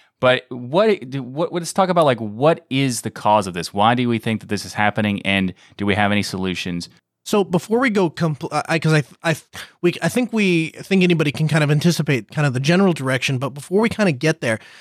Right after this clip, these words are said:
Speaker 2: let's talk about how we got there, right? So Google comes out, and they did the world a favor by coming out with Google Chrome. And I remember when Chrome came out, people were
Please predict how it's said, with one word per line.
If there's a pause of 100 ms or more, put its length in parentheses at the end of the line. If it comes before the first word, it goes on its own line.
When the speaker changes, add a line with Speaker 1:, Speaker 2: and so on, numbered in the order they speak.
(140)
Speaker 2:
let's
talk
about
how
we
got
there,
right? (300)
So (220)
Google
comes
out,
and
they
did
the
world
a (160)
favor (340)
by
coming
out
with
Google
Chrome.
And
I
remember
when
Chrome
came
out,
people
were